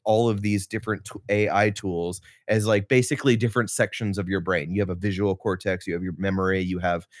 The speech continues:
uh, your systems that operate all your organs. Like, just imagine someone finding a way to link all of these specific, highly specific A Is into one thing and then training it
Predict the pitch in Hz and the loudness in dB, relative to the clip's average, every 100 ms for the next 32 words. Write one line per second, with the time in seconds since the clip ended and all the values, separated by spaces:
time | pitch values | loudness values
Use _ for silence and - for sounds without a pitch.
0 | - _ - 85 80 78 98 87 87 - | -20 _ -4 0 0 0 -2 -2 -2 -4
1 | 107 - - 113 - 107 92 98 95 - | -8 -6 -4 -4 -2 -2 0 0 -2 -6
2 | - 101 104 101 101 92 92 95 104 101 | 0 0 4 4 4 4 0 0 0 2
3 | 101 98 92 - - - 131 131 117 120 | -2 -2 -6 -8 -20 -4 -2 2 4 6
4 | 123 135 123 104 - _ _ - - - | 4 0 -2 -4 -8 _ _ -12 -6 2
5 | 135 135 127 110 123 120 110 104 104 98 | 2 4 4 4 2 4 4 4 6 4
6 | 92 95 - - _ 107 107 98 101 95 | 2 0 -2 -12 _ 2 2 2 0 -2
7 | - - 110 - 113 117 - - _ _ | -4 -6 -4 -4 -2 -2 -2 -8 _ _
8 | - 123 123 107 - 107 - 101 95 - | 4 4 6 4 0 -6 -4 -4 -4 -2
9 | 104 98 98 98 90 87 85 - _ - | 0 0 2 2 2 0 -4 -12 _ -4
10 | 107 113 95 104 110 110 101 123 107 87 | -2 -2 -2 2 2 2 0 2 2 0
11 | 87 - _ - 113 113 110 - 113 107 | -4 -8 _ -2 2 2 0 0 0 2
12 | 104 101 | 4 2